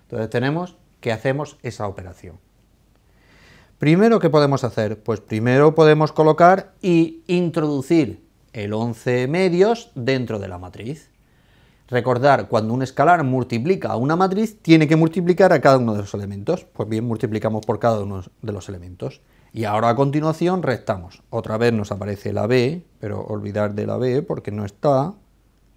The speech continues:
Otra vez nos aparece la B y lo único que hacemos ahora es continuar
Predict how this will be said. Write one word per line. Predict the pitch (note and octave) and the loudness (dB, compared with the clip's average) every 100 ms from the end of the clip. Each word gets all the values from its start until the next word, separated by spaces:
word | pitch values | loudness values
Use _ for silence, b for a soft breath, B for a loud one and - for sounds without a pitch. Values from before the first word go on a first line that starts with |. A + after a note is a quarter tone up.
| _ | _
Otra | D3 G2 G2 | -12 -8 -8
vez | G2 | -8
nos | G2 F#2+ G2+ | -8 -10 -12
aparece | F#2 G2 G#2 | -12 -10 -4
la | A#2+ C3 | -2 2
B | C3+ E3 b b b | 0 -2 b b b
y | - | -6
lo | B2+ | -2
único | B2 B2+ | 0 -2
que | B2+ | -2
hacemos | B2+ C3 C3 | -4 -6 -4
ahora | A#2+ B2+ C3+ C#3 C#3 | 0 2 2 0 -2
es | A#2 A#2 B2+ - _ | -2 -2 -4 -14 _
continuar | A2 G2+ G2 F#2 F2 E2+ | -10 -8 -12 -14 -14 -18